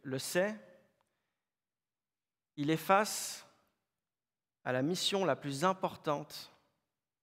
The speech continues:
qu'il ait. Il est,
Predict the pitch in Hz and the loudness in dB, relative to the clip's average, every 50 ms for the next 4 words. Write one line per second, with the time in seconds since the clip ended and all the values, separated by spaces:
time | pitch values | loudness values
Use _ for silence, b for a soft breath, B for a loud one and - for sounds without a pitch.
0 | _ _ _ _ _ _ _ - - 143 127 123 113 113 - - - - - _ | _ _ _ _ _ _ _ -10 -6 -4 -2 -2 -2 -4 -6 -10 -16 -20 -20 _
1 | _ _ _ _ _ _ _ _ _ _ _ _ _ _ _ _ _ _ _ _ | _ _ _ _ _ _ _ _ _ _ _ _ _ _ _ _ _ _ _ _
2 | _ _ _ _ _ _ _ _ _ _ _ _ _ _ _ _ _ _ _ _ | _ _ _ _ _ _ _ _ _ _ _ _ _ _ _ _ _ _ _ _
3 | _ _ _ _ _ _ _ - 143 139 143 - - - - | _ _ _ _ _ _ _ -2 0 2 2 0 0 -4 -12